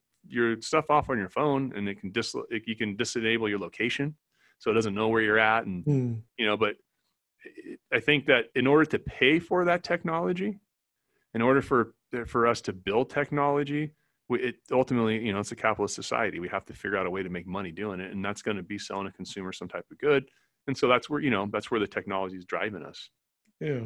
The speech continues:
Speaker 2: yeah. So you mentioned Incelerate, which is obviously the company you founded, uh, I think seven years ago, two thousand thirteen, right?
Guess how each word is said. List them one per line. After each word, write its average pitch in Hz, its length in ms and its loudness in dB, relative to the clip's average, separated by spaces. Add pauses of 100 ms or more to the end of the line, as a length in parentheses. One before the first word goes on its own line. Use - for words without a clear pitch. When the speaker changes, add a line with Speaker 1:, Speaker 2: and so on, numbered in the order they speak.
(180)
Speaker 2:
yeah. 139 240 -8 (280)
So 175 260 6
you 170 160 4
mentioned 208 360 6
Incelerate, 151 600 8
which 143 160 4
is 135 240 6 (280)
obviously 143 420 4
the 135 100 4
company 135 300 2
you 139 440 6 (200)
founded, 131 440 2
uh, 127 140 0
I 127 60 -2
think 131 180 0
seven 131 300 4
years 127 240 6
ago, 120 260 2 (380)
two 131 80 2
thousand 123 340 2
thirteen, 123 380 0
right? 127 220 2